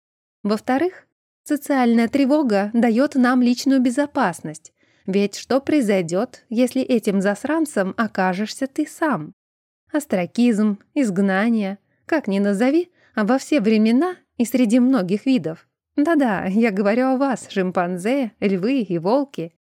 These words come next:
Группа выталкивает из своих рядов тех, кто угрожает её гармонии.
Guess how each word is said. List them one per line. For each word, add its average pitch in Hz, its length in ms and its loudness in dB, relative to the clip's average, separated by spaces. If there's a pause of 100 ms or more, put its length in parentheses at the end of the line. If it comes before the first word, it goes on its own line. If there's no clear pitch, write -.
(300)
Группа 254 520 -2
выталкивает 226 840 0
из 208 140 -2
своих 214 360 -2
рядов 196 360 0
тех, - 400 -8
кто 277 320 0
угрожает 190 720 -2
её 185 300 0
гармонии. 196 760 -2